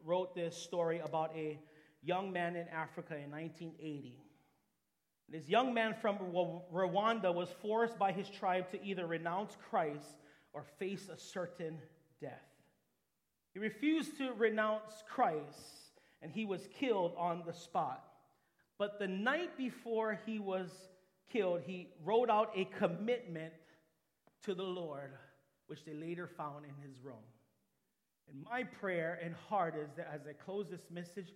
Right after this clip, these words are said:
that this will literally be a creed for this church as you guys step into the next chapter and the next season in the story of Crossroads Worship Center.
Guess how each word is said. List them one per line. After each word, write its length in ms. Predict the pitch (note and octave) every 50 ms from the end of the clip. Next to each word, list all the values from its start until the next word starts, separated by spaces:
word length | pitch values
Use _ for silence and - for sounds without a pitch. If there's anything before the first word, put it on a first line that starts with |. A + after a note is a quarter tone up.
| - - - - _ _ -
that 180 | E3+ F3 E3+ E3
this 180 | F3+ E3+ - -
will 80 | F3
literally 400 | E3+ F3 F#3+ G#3 A3 A3 G#3+ G#3+
be 340 | F3 D3+ G3+ G3 G3+ D#3 D#3+
a 60 | D#3+
creed 640 | D#3 - - - - G#3 G3+ G#3 G#3 A3+ A#3+ B3 G3+ - -
for 160 | G3+ G3 F#3
this 240 | E3+ F3+ E3 - - - - - -
church 460 | A3 F#3 D#3 C#3+ C#3 C#3 - - - _ - - - _ -
as 160 | - E3 D3+
you 100 | D3+ F3+
guys 220 | D#3+ D#3+ D#3 D3+ D#3 - - -
step 240 | - A3+ A3 A3+
into 260 | A3+ G#3 F#3+ - G#3 F#3
the 120 | E3 D#3
next 260 | E3 F#3 F#3+ - - -
chapter 440 | - - A#3+ G#3 F#3 E3+ - - E3+
and 80 | D#3 D#3+
the 60 | D#3+
next 380 | D#3+ D#3+ E3 E3 D#3+ - - -
season 340 | G#3 F#3+ F3+ D3+ D3+ C#3
in 140 | C3+ C#3 C#3
the 80 | C#3 C#3
story 640 | C#3+ - - - G3+ F3+ E3+ D#3+ D3+ C#3 C#3 C3+ C3 - - - - _ _
of 180 | - C3 A#2+ -
Crossroads 600 | - - E3 D3+ - - - - D#3 D3 C#3+ D3
Worship 400 | C#3+ C#3 B2+ A#2 - - C3+ B2
Center. 460 | - - - A2 A2+ A#2+ - - B2+